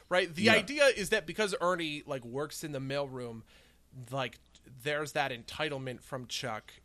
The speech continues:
Speaker 1: that, like, he can kind of treat Ernie however he wants. And, like, yeah, sure, maybe Ernie should remember to ground himself or remember to get bacon this time or whatever, you know, like,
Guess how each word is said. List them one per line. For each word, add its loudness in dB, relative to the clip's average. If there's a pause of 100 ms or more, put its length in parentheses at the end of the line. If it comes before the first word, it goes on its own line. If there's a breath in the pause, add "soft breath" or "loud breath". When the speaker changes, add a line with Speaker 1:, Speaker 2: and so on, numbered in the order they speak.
Speaker 1:
that, -10
like, -12
he -14
can -12
kind -8
of -6
treat -12
Ernie -8 (120)
however -4
he -6
wants. -6
And, -4
like, 0 (300 loud breath)
yeah, 2
sure, -2
maybe -2
Ernie -2
should -4 (360)
remember -2
to 0
ground 0
himself -4
or -4
remember -4
to -2
get -2 (340)
bacon -4
this -8
time -4
or -4
whatever, 4
you 0
know, 6
like, 2